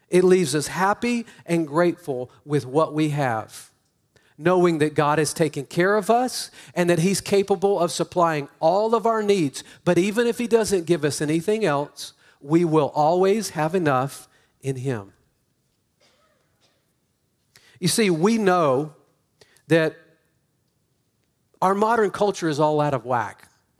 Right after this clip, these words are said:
We, we know things are unbalanced. Internally, externally, we feel it. Yet, too many times, we resemble culture instead of kingdom.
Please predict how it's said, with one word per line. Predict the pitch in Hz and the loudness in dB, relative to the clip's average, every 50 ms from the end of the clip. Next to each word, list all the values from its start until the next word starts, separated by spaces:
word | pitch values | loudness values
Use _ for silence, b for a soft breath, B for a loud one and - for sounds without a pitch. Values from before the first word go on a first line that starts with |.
| _ _ _ _ _ - | _ _ _ _ _ -2
We, | 175 226 233 | 0 0 0
we | 202 175 226 254 240 | 2 0 0 2 4
know | 240 240 240 240 | 4 4 4 4
things | - - 214 180 180 170 131 147 | 2 0 0 0 0 -2 -2 -2
are | 143 135 | 0 0
unbalanced. | 139 135 123 139 131 123 127 120 - - - b b b b b b b _ _ _ _ _ _ _ _ _ _ _ - | -2 -2 -2 -2 -2 -2 -4 -6 -10 -12 -14 b b b b b b b _ _ _ _ _ _ _ _ _ _ _ 0
Internally, | - 208 233 208 - 226 226 220 202 185 170 170 | 0 2 2 2 2 2 4 4 4 4 4 2
externally, | 180 190 - - - 180 170 170 165 160 156 | 2 0 -2 -4 -2 0 0 2 2 2 2
we | 160 185 175 | 2 2 0
feel | - - - 196 165 135 123 | 0 -2 0 0 0 0 0
it. | 110 - - _ _ _ _ _ b b b b b b | -2 -4 -6 _ _ _ _ _ b b b b b b
Yet, | 170 190 214 214 202 196 - - | 2 2 2 2 2 -2 -4 -4
too | - 254 254 | -2 -2 0
many | 254 262 233 220 | 0 0 0 -2
times, | - - 202 208 202 190 147 151 | 0 0 -2 -2 -2 -4 -4 -2
we | 180 208 226 | -2 -2 0
resemble | 220 208 190 160 160 196 190 190 180 170 180 175 160 - _ _ _ _ _ _ _ _ _ _ _ _ _ _ - | 2 2 2 2 2 0 0 0 0 0 0 0 -2 -6 _ _ _ _ _ _ _ _ _ _ _ _ _ _ -6
culture | - - 233 220 - - 170 156 | 0 0 0 0 0 -4 -4 -4
instead | 147 143 - - 160 147 | -4 -4 -4 -4 -4 -4
of | 147 | -4
kingdom. | - 202 196 165 135 117 104 104 | -2 -4 -4 -4 -4 -10 -16 -20